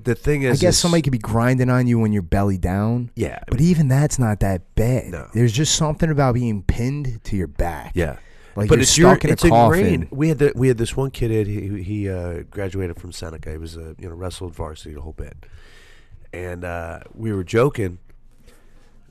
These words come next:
Speaker 1: Uh, I, somebody had said something about being on your back. I go, "Well, if you, just in practice, if you were on your back, you're doing a hundred push-ups, you're doing twenty, a hundred body weight squats, you're getting,"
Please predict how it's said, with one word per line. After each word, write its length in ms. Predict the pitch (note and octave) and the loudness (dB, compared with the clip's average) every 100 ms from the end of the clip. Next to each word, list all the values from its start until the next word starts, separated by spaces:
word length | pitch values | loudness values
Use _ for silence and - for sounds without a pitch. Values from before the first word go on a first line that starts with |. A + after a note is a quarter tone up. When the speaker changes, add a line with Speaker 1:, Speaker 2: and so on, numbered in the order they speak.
| - | -10
Speaker 1:
Uh, 260 | G2+ G2 F#2+ | -6 -4 -4
I, 160 | G2+ G2+ - | -6 -6 -10
somebody 340 | - C3 C#3+ B2 | -6 -4 2 2
had 120 | - | 2
said 200 | A#2 G#2 | -2 -2
something 260 | A2 G2+ | -6 -8
about 180 | G#2 G2+ | -8 -6
being 160 | A2 G2+ | -6 -6
on 100 | F#2+ | -8
your 100 | E2+ | -8
back. 340 | A2+ C#3 - | -6 -8 -6
I 40 | F#2 | -4
go, 200 | F#2 F2+ | -2 0
"Well, 280 | F2 - - - | 0 -4 -12 -8
if 200 | F#2+ - | -8 -4
you, 320 | A#2 A#2+ G2+ - - - | -4 -4 -6 -12 -20 -6
just 320 | C#3 C#3 - - | -4 -4 -6 -8
in 160 | G2+ | -6
practice, 720 | - G#2+ A2+ - F2 - - - - - - - | -6 -6 -8 -10 -14 -12 -14 -18 -20 -20 -20 -10
if 200 | G2 A2+ | -6 0
you 100 | A#2 | 2
were 160 | G#2+ | 2
on 140 | G#2 G2 | 2 0
your 100 | F#2+ | 0
back, 320 | G#2+ A2+ - | 0 -2 -2
you're 80 | G2+ | -2
doing 220 | G#2+ G2 | 0 0
a 60 | F2 | -2
hundred 220 | G#2 F#2 | -2 -2
push-ups, 540 | - G2+ - E2+ - | -2 -4 -4 -8 -8
you're 80 | F#2 | -6
doing 240 | G#2 G2 | -4 -4
twenty, 480 | - - A2 E2 G#2 | -4 -4 -4 -6 -8
a 60 | G#2 | -8
hundred 240 | - A#2+ G#2 | -6 -4 0
body 280 | G#2+ A#2 | 0 2
weight 200 | G#2+ F#2 | 0 -2
squats, 400 | - F#2+ F#2 - | -4 -10 -10 -8
you're 120 | A2 G2+ | -10 -4
getting," 340 | A#2 G#2+ | -6 -6